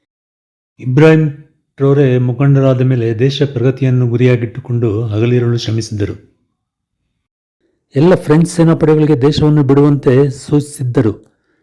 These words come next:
ಫ್ರೆಂಚ್ ನೆರವನ್ನು ಅವರು ತಿರಸ್ಕರಿಸಿದ್ದರು. ಅಮೆರಿಕದ ನಿಯೋಗವನ್ನು ಇಬ್ರಾಹಿಂ ಭೇಟಿ ಮಾಡಲು ಇಚ್ಛಿಸಿ ಬರ್ಕಿನಾ ಫ್ಯಾಸೋಗೆ ಆಗಮಿಸಿದ್ದರು.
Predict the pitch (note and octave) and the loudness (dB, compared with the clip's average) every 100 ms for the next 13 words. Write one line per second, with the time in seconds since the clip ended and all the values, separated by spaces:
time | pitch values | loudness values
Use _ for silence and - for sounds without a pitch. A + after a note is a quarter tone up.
0 | _ _ _ _ - - D3 E3+ - C#3 | _ _ _ _ -8 0 2 2 0 0
1 | D3 D#3+ D#3+ D#3+ C#3+ C#3+ D3 C3+ D3 - | 2 2 2 2 2 2 4 2 2 -2
2 | C#3+ - C#3 B2+ C3+ B2 B2+ G2+ - _ | -4 -4 -6 -4 -6 -4 -2 -2 -8 _
3 | _ _ _ _ _ _ - B2+ D#3+ D#3+ | _ _ _ _ _ _ 0 4 6 6
4 | E3 D#3 D#3 C#3+ C#3 D3+ D3 C#3+ C3+ A#2 | 4 4 4 6 6 8 6 6 4 2
5 | C#3 D#3 D3 C#3+ C#3 C#3+ C3+ C#3 C3+ B2 | 4 4 4 2 2 0 2 6 6 6
6 | C3+ C3 - - C#3 A2+ B2 - D3 C3 | 4 2 -6 -8 -8 -4 -4 0 0 2
7 | C#3 B2+ B2+ C3 B2 B2+ B2 - - G#2 | 2 4 4 6 4 2 0 -4 -8 -6
8 | F#2 | -6